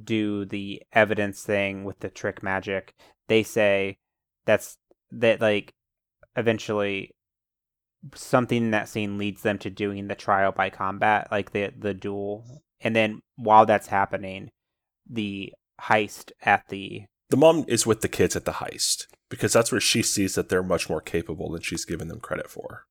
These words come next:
Speaker 1: I think them just coming back with the evidence does that, but I don't
Speaker 2: I,
Speaker 1: know.
Speaker 2: I just, I mean, the idea of seeing them taking chances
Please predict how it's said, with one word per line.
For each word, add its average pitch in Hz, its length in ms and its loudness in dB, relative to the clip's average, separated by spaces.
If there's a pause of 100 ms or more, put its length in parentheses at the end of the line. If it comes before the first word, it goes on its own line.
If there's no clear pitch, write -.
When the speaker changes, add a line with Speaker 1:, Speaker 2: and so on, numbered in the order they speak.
Speaker 1:
I 135 80 -2
think 190 260 -4
them 123 260 2
just 123 180 -8
coming 110 300 -4
back 98 460 -2
with 107 180 -10
the 101 160 -8
evidence 104 500 -8
does 139 220 -8
that, 82 280 -6 (280)
but 98 240 -4 (840)
I - 40 -12
don't 98 100 -2
Speaker 2:
I, 160 100 2
Speaker 1:
know. - 120 -8
Speaker 2:
I 151 100 4
just, 156 200 2 (120)
I 120 60 4
mean, 127 200 0
the 104 120 0
idea 92 600 0 (100)
of 85 680 -4 (580)
seeing 107 680 4
them 87 300 2
taking 95 400 -2
chances 80 760 -4